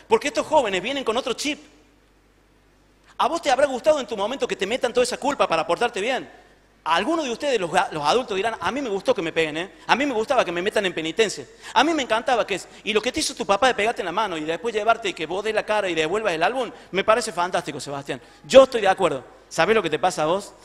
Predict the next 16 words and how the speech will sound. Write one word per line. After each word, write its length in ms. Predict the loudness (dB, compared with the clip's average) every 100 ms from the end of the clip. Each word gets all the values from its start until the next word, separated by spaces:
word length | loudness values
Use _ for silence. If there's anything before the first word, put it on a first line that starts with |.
| -20 -12 -6
Lo 120 | -2
que 80 | 0
te 100 | 0
pasa 200 | -2 0
es 40 |
que 80 | 2
vos, 260 | 2 2 -2
vos 180 | -2 0
naciste 320 | 0 -2 -6
en 60 |
el 40 | -6
siglo 220 | -4 0
pasado 300 | 0 2 0
igual 160 | 0 0
que 80 |
yo. 160 | 0 -2